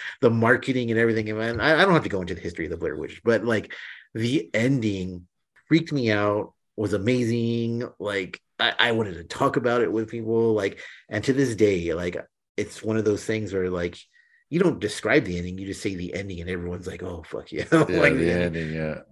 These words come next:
Speaker 1: So you figured they would, if anything, if you're gonna copy anything from Blair Witch, copy that ending.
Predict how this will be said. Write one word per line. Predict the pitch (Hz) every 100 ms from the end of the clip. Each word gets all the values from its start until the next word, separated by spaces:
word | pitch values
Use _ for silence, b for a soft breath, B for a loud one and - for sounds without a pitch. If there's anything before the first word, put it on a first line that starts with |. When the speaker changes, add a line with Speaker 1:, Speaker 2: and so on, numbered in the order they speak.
| -
Speaker 1:
So | 120 120
you | 170 190
figured | 185 262 247 131 104 98
they | 104 104
would, | 98 95 90 87
if | 110 -
anything, | - 165 165 123 107 90
if | 92
you're | 160
gonna | 202
copy | 185 175 165 123 - -
anything | 120 165 165 - 107
from | 90 87
Blair | 87 85 87
Witch, | 85 87 - b b b b
copy | - 320 330 240
that | 139 101 87
ending. | 85 78 80